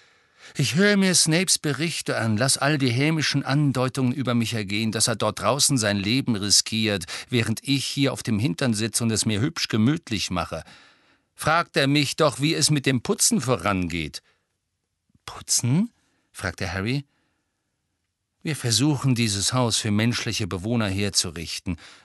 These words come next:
sagte Sirius und wies mit ausladender Geste auf die schäbige Küche. „Seit zehn Jahren hat keiner mehr hier gelebt, seit meine liebe Mutter gestorben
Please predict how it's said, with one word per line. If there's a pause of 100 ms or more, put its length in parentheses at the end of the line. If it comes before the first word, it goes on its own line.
sagte
Sirius
und
wies
mit
ausladender
Geste
auf
die
schäbige
Küche. (960)
„Seit
zehn
Jahren
hat
keiner
mehr
hier
gelebt,
seit
meine
liebe
Mutter
gestorben